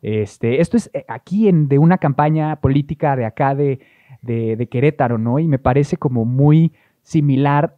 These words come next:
en el sentido de que agarran o toman, o sea, siempre los ponen como solos, porque pareciera que ellos son como los vulnerables, los indefensos.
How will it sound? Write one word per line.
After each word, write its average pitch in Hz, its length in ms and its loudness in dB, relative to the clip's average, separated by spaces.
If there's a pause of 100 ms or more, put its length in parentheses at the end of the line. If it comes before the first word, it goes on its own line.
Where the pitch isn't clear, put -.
(100)
en 127 160 0
el 123 100 0
sentido 143 540 2
de 123 160 -2
que 120 200 -6
agarran 131 680 0
o 117 80 -2
toman, 135 680 -2 (680)
o - 40 -20
sea, 147 120 -4
siempre 185 320 2
los 143 180 2
ponen 156 360 2
como 123 280 0
solos, 147 500 2 (140)
porque 135 240 0
pareciera 143 460 2
que 170 100 -2
ellos 156 220 4
son 147 160 0
como 143 240 0
los 110 180 0
vulnerables, 139 960 2 (300)
los 123 220 -6
indefensos. 143 880 0